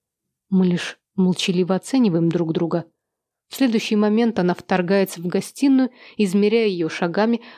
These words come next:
будто для неё совершенно естественно и нормально появиться в моём доме. Я по-прежнему стою в коридоре, застигнутый врасплох, когда она обращает на меня свои глаза. Пылающий взор.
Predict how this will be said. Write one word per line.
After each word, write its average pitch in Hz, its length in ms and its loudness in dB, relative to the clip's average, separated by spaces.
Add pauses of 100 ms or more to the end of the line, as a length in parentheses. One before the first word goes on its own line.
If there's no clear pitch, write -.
будто 226 360 0
для 190 220 0
неё 226 280 2
совершенно 247 560 0
естественно 208 800 -2
и 190 40 2
нормально 190 540 2
появиться 180 640 -4
в 190 60 -6
моём 208 360 0
доме. 156 360 -2 (280)
Я 165 220 -4
по-прежнему 220 600 -2
стою 208 340 -4
в - 80 -14
коридоре, 220 540 -2
застигнутый 175 640 -4
врасплох, 170 640 -2 (340)
когда 170 300 -2
она 254 220 2
обращает 226 540 -2
на 214 60 -2
меня 202 220 0
свои 185 280 -2
глаза. 190 540 -2 (440)
Пылающий 175 580 0
взор. 180 480 -4